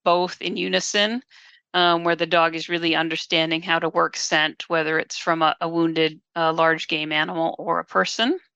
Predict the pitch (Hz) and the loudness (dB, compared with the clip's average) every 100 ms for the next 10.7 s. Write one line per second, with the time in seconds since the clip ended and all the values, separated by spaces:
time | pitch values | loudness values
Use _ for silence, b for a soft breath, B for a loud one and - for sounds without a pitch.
0 | B B B B B - 214 220 240 214 | B B B B B 2 6 6 6 4
1 | 202 190 180 175 170 - _ _ 202 202 | 4 4 6 4 2 -4 _ _ 4 6
2 | 226 254 - 269 320 415 - - 180 170 | 6 2 0 4 4 4 -2 -4 0 -2
3 | - 180 160 _ - 220 165 175 165 185 | -2 -6 -6 _ -6 -4 2 4 6 4
4 | 190 208 175 180 180 180 175 180 170 165 | 4 4 4 6 6 6 6 4 2 0
5 | 180 170 170 165 170 165 165 170 180 175 | 2 2 0 -2 -2 -2 -2 2 2 2
6 | 170 - 180 170 165 - 180 175 190 170 | -2 -6 -2 0 -2 -4 -4 -2 -2 -2
7 | 165 190 185 196 226 262 349 - _ B | -2 -4 -4 -2 2 2 0 -4 _ B
8 | B B B - 247 254 302 - 311 285 | B B B 0 2 4 2 2 2 4
9 | 269 240 - - 247 240 226 214 190 - | 4 0 -6 0 2 2 2 0 0 2
10 | 208 180 190 185 185 175 165 | 2 2 2 4 4 2 -4